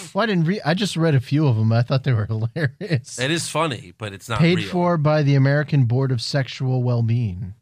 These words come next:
Speaker 2: It's not real, Josh.
Speaker 1: You don't think so?
Speaker 2: It's very funny, though. But no.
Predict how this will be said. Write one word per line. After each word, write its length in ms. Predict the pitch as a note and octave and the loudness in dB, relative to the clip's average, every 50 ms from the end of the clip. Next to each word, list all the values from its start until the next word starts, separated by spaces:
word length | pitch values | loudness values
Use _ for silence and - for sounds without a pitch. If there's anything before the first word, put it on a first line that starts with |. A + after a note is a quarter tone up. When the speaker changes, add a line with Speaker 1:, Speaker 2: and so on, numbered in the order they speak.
| _ _ _ - | _ _ _ -18
Speaker 2:
It's 180 | A2+ A#2 - A2+ | -18 -16 -12 -10
not 260 | A2+ A2+ G#2+ F2+ F#2 | -10 -10 -10 -12 -14
real, 300 | F#2+ G2 G2+ G2 F#2+ F#2 | -14 -14 -14 -14 -14 -16
Josh. 540 | F2+ F2 E2 E2 E2 E2+ E2+ - - - - | -16 -16 -16 -16 -16 -16 -18 -20 -20 -16 -12
Speaker 1:
You 60 | F3 G3+ | -10 -10
don't 80 | G3+ | -10
think 220 | G3+ G#3 A3 G#3+ - | -10 -10 -12 -12 -12
so? 100 | - C#4 | -14 -14
Speaker 2:
It's 80 | C#4+ | -14
very 240 | D4 - - F#2 F2+ | -12 -12 -12 -14 -14
funny, 300 | - - F2+ F2 E2 D#2+ | -16 -18 -18 -16 -16 -16
though. 340 | D#2+ - - - - - F2+ F#2+ _ _ _ _ _ _ _ _ _ _ _ _ _ _ _ _ _ _ _ _ _ _ | -18 -20 -20 -20 -20 -20 -20 _ _ _ _ _ _ _ _ _ _ _ _ _ _ _ _ _ _ _ _ _ _ _
But 120 | - D2 D#2 E2 | -20 -20 -20 -20
no. 100 | D2+ | -20